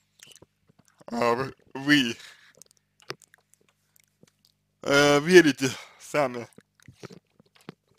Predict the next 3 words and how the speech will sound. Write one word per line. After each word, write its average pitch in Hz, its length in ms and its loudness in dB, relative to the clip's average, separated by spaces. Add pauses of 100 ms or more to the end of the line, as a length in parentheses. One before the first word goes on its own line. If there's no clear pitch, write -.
(1500)
своей 135 320 0
маме, 185 520 -8
маме, 202 420 -8